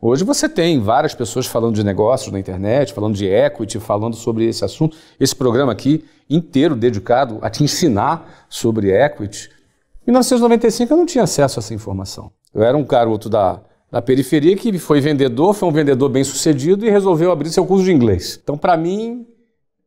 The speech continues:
me tornar empresário, dono do meu próprio negócio, eu achava que aquilo era o topo do, do, do processo, né? Ou seja, o que que era o topo do processo? Eu, antes eu ganhava uma comissão de um produto, agora eu posso vender esse produto com escala.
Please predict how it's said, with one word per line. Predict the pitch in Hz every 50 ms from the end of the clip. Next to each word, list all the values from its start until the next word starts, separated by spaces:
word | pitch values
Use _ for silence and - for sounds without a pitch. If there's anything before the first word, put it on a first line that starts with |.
| _ _ _ -
me | 120 143
tornar | - - 160 143 143 135 135
empresário, | 139 139 - 156 143 123 98 95 113 117 113 107 98 90 92
dono | 92 104 135 147 147
do | 135 123
meu | 117 123 113
próprio | - - 123 120 - 123
negócio, | 113 113 104 101 117 135 160 160 - -
eu | 185 185
achava | - - - 170 175 175 196 196
que | - 175
aquilo | 160 - 180 190
era | 196 196
o | 220
topo | - - - 196 202 208 208 151 131
do, | 113 113 107 104 113 - - _ _ _
do, | - 123 104 101 104 104 - -
do | - 110
processo, | - 110 113 107 - - 107 95 98 - - - 85 92
né? | 95 98 123 135
Ou | 135 123
seja, | - - 101 98
o | 98
que | -
que | - 156
era | 143 143
o | 139
topo | - - 135 - 117
do | 117
processo? | - 117 120 113 - - 104 101 - -
Eu, | 113 - - - - _ _ _ -
antes | 127 135 131 156
eu | 143
ganhava | 139 147 156 151 160
uma | 160 160
comissão | 156 - 175 165 170 160 - - 175 175
de | 170 165
um | 160
produto, | - 165 156 135 113 104 98 - 110
agora | 110 107 120 131 143 160 165
eu | 165
posso | 160 - 135 135 - - 131
vender | 117 143 151 139 120 117 131 156 175 180
esse | 170 - -
produto | 151 143 127 147 151 -
com | - 180
escala. | 175 - - - - 131 127 123 117 107 98 92 -